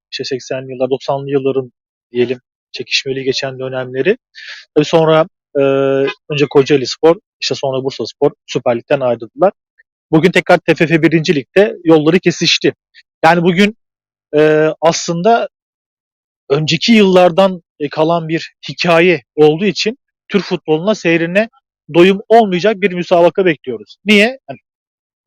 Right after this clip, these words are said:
adı üstünde Marmara derbisi, Bursaspor, Kocaelispor, Sakaryaspor, hani bu takımları kattığımızda, bu şehirleri kattığımızda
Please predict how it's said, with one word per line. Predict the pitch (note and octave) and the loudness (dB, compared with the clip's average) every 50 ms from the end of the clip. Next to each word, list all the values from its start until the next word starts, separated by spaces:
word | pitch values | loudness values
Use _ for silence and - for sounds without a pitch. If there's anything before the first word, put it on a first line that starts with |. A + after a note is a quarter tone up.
| _ | _
adı | - D#3+ D#3+ F#3 | -2 0 2 2
üstünde | G#3+ F#3 D#3+ - - B2 A#2 A#2 B2+ | 2 0 0 -4 -12 -16 -16 -6 0
Marmara | D#3 E3+ F3 E3+ E3 D#3+ D#3+ D#3 D#3 | 2 2 2 2 0 0 0 0 2
derbisi, | D3 C#3+ C#3+ C#3 D3 C#3 - G#3 F3+ | 2 0 0 -2 -8 -8 -8 -8 -6
Bursaspor, | D#3+ E3 - - C#3+ B2+ - _ D3 C#3 C3+ - | -6 -8 -4 -4 -6 -6 -6 _ -4 -4 -4 -4
Kocaelispor, | - C#3+ C#3+ D3 C3 - - C3 | -4 -2 -2 -2 -2 -4 -8 -12
Sakaryaspor, | - - C3 - - D3 C#3+ C#3 C3+ - - - - C3+ - | -10 -12 -12 -6 -4 -2 -2 -2 -2 -6 -8 -12 -12 -8 -6
hani | C#3+ D3 C#3 C#3 | -6 -6 -6 -8
bu | E3 | -6
takımları | - E3 C#3 - D3 C3+ C3 C3 C3 | -6 -6 -6 -6 -10 -10 -10 -10 -8
kattığımızda, | - - C#3+ - _ _ B2+ B2 C#3 | -8 -8 -8 -8 _ _ -8 -6 -4
bu | D#3+ | -4
şehirleri | D#3 - D3+ D3+ C#3+ C#3 C#3+ | -2 -2 -2 -2 -2 -4 -2
kattığımızda | - F3 E3+ - - D3 D3 D3+ D#3+ A3 A#3+ | -2 -4 -4 -4 -8 -6 -6 -2 0 0 -2